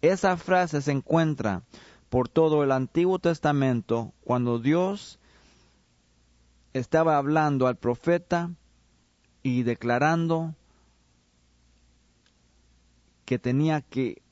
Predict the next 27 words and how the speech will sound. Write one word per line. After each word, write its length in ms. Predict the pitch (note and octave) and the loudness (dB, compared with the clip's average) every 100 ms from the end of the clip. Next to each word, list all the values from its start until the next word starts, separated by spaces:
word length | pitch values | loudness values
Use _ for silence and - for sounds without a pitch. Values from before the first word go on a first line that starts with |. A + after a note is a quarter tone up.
| _ _ | _ _
escribir 840 | B2+ - - B2 D3 F3+ G3 G3 - _ _ - | -6 -6 -2 2 4 2 0 -6 -16 _ _ -4
o 120 | B2+ | -4
comunicar. 720 | - A#2 A#2 A#2 - A#2 G#2 F#2+ - _ _ _ _ _ _ - _ | -2 -2 0 -2 -4 -4 -4 -8 -18 _ _ _ _ _ _ -20 _
Entonces, 760 | B2 B2 F3+ F#3+ F3 F3+ D#3+ - _ - | -4 -2 0 0 0 -2 -4 -12 _ -2
este 340 | D#3+ F3 E3+ | 0 0 -2
libro 220 | E3 E3+ D#3+ | 0 2 2
de 80 | |
Apocalipsis 760 | D3 C#3+ C3 C#3 D#3+ C#3+ C#3+ - | 0 -2 -2 0 0 0 -4 -2
es 160 | C3+ C3+ | -2 0
el 160 | C#3 | 2
único 400 | F3 G#3 F#3+ E3+ | 2 2 0 0
libro 320 | E3 F3 D#3+ | 2 2 2
del 120 | C#3+ D3+ | 0 0
Nuevo 180 | D#3 | -2
Testamento 560 | D3 C3+ C3 B2 A#2+ B2 | -2 -2 0 0 0 -4
que 160 | - B2 | -4 -2
tiene 260 | D3+ D3+ | 0 0
esta 240 | D#3+ D3+ C#3+ | 0 -2 -2
frase, 600 | D3+ D3 C#3 A#2 A#2+ - - - _ _ | 0 0 0 -4 -6 -10 -20 -20 _ _
am, 540 | - A#2 A#2 G#2+ G2 - - _ _ - | -4 -2 0 -2 -4 -10 -16 _ _ -20
según 800 | - - C3 C3 D#3+ D#3 C#3 - - _ _ | -10 -2 -2 0 0 0 -2 -6 -16 _ _
el 240 | A#2+ A#2+ - | -4 -4 0
tipo 340 | F3+ F3+ E3 | -2 0 0
del 140 | D3 C#3 | 0 0
Antiguo 320 | C3+ E3 E3 | 0 0 -2
Testamento, 760 | D#3 D3+ C#3 A2+ A2 G#2+ A2+ - - - _ _ - | -2 -2 0 -2 -2 -4 -6 -8 -20 -20 _ _ -12
dándonos 920 | A2 C#3+ F3+ F#3 F#3 F3 E3+ D#3+ | -2 0 2 0 0 0 -2 -6